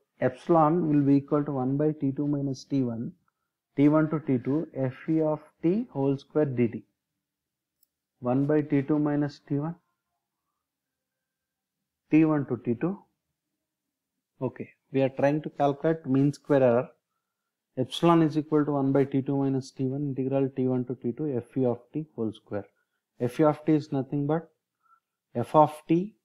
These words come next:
minus r equal to one to n C R X R of t whole square. Now if you calculate and try to put in the equations,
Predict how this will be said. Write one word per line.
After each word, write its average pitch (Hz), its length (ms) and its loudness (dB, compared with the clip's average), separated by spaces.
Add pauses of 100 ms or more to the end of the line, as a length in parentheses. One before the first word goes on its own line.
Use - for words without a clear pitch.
(680)
minus 143 760 -4 (1120)
r 131 200 4
equal 143 320 0
to 143 80 -2
one 135 340 -2
to 131 480 -2 (300)
n 151 300 -2 (240)
C - 280 -2
R 147 180 2
X 131 260 -6
R 123 220 2
of 120 60 -4 (140)
t 131 100 -12 (520)
whole 120 160 2
square. 113 340 -6 (580)
Now 143 120 2
if 139 120 -4
you 151 60 -2
calculate 160 600 4 (320)
and 139 200 -6
try 139 200 4
to 156 140 -2
put 156 280 -4
in 156 160 0
the 139 100 2
equations, 135 760 -6